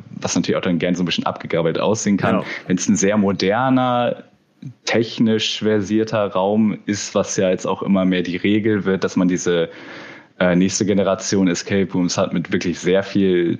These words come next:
Speaker 1: Technik verbaut, ähm, dann kann's auch gerne mal ein bisschen, äh, entsprechend moderner sein und mit klareren Oberflächen und sowas. Ähm, wie siehst du das?
Speaker 2: Ähm, ja, ich sehe das auch ähnlich wie du.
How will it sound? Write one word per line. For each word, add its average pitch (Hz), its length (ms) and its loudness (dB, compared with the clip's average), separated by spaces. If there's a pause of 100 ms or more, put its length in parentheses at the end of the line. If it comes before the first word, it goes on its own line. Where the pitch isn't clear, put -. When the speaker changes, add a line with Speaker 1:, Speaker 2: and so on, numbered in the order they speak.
(120)
Speaker 1:
Technik 90 440 -2
verbaut, 87 640 -2 (100)
ähm, 80 520 0 (640)
dann 78 200 0 (220)
kann's 82 360 0
auch 80 280 -2
gerne 82 260 0
mal 80 140 0
ein 78 120 -2
bisschen, 78 680 0
äh, 65 440 -2 (160)
entsprechend - 480 0
moderner 78 460 2
sein 80 340 0
und 78 120 -2
mit - 240 -2
klareren 78 460 0
Oberflächen 78 840 0
und 82 180 -2
sowas. 78 440 -2 (760)
Ähm, 76 240 2
wie 87 80 2
siehst 82 220 -2
du - 20 -4
das? 123 300 0 (640)
Speaker 2:
Ähm, 107 680 0 (380)
ja, 117 320 2
ich 123 100 2
sehe 123 80 0
das 113 160 0
auch 107 160 0
ähnlich 123 300 -2
wie 123 60 0
du. 143 360 -2